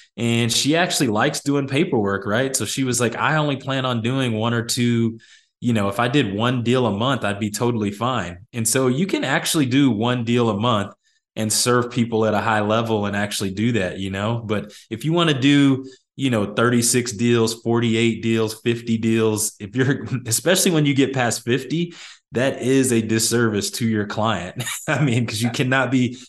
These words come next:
taking people out, knowing what to do, 'cause that's at least four deals a month that you're having done. And we know it, everything's not equal. So you're probably got six or seven in one month and then two in another month. And so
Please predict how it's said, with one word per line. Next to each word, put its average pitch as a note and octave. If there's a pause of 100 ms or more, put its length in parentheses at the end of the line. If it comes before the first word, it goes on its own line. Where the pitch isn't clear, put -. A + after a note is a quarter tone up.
taking C#3+
people B2
out, A#2
knowing A#2+
what A#2+
to -
do, A#2 (440)
'cause A#2
that's C3+
at C3
least D#3
four C#3+
deals B2
a G#2+
month A#2
that A2
you're G#2+
having A2+
done. A#2 (560)
And A2+
we B2
know B2+
it, A#2
everything's A#2+
not A#2
equal. A#2
So A2+
you're A2
probably C#3
got A2+
six C3+
or A2
seven C3
in G#2+
one A#2+
month G#2+
and G#2
then G#2+
two C3+
in A2+
another A#2
month. G#2
And G#2
so G#2+